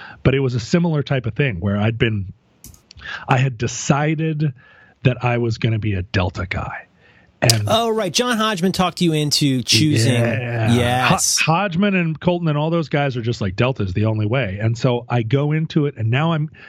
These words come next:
Speaker 1: you know, I love to gamify a thing.
Speaker 2: Mm-hmm.
Speaker 1: And now I've, now I've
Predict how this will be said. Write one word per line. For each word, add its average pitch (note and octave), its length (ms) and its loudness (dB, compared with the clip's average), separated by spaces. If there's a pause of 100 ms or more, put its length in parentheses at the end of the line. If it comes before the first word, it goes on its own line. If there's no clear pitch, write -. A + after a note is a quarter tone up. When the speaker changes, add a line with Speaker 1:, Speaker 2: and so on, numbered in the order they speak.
Speaker 1:
you C#3+ 120 4
know, C3+ 240 0
I F3+ 100 4
love F3 220 0
to D3+ 100 0
gamify A#2 840 0
a A2 60 -2
thing. A2 540 -2
Speaker 2:
Mm-hmm. D#3+ 360 2
Speaker 1:
And A#2 140 4
now D3+ 240 0
I've, C#3+ 160 -4
now C#3+ 280 2
I've A2 100 -6